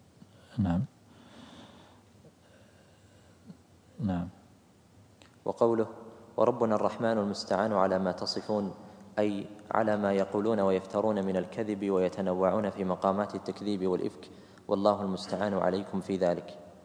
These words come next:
Speaker 1: إي نعم، وكثيرا ما يأتي ال-، لفظ الوصف أو التعبير بالوصف في القرآن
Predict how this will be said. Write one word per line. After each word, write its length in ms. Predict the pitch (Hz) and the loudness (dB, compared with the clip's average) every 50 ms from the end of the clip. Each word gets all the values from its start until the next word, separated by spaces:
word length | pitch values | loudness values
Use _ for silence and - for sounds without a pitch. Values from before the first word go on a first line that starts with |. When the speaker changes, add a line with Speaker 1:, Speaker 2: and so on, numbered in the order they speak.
| - - - - | -20 -10 -6 -4
Speaker 1:
إي 100 | 127 101 | -4 -2
نعم، 220 | 87 85 90 120 120 123 | -2 -4 -4 -4 -4 -4
وكثيرا 560 | 160 170 180 - - 196 - 285 302 233 160 | -4 -6 -2 2 0 4 8 10 10 10 10
ما 180 | 117 104 98 98 | 10 10 10 8
يأتي 540 | 101 - - - - 98 90 90 - - - - - - | 8 6 2 -4 -6 -6 -4 -6 -6 -10 -12 -12 -8 -6
ال-، 680 | 110 98 90 87 87 87 90 92 92 92 92 95 101 - - - - - - - - - - - - - - - | -4 -2 -2 -2 -4 -4 -6 -6 -8 -8 -10 -10 -12 -14 -16 -18 -20 -20 -20 -20 -20 -20 -20 -20 -20 -14 -8 0
لفظ 320 | - - 110 - - - 107 | 2 4 4 4 6 6 8
الوصف 640 | 95 104 110 - - - - - - - - - - - - - - | 10 10 8 8 6 2 -2 -4 -8 -12 -12 -14 -16 -18 -12 -6 -4
أو 60 | 107 | -4
التعبير 440 | 95 - - 107 95 95 107 107 101 | -4 -2 0 0 2 4 6 4 6
بالوصف 640 | 92 95 95 98 110 110 - - - - - - - - - - - - - - _ - - | 6 8 8 10 8 8 6 2 0 -4 -6 -12 -14 -16 -20 -20 -20 -20 -20 -20 _ -20 -4
في 140 | - - | 0 0
القرآن 500 | 127 - - 120 104 110 113 120 127 135 | 2 6 8 8 8 10 8 8 8 6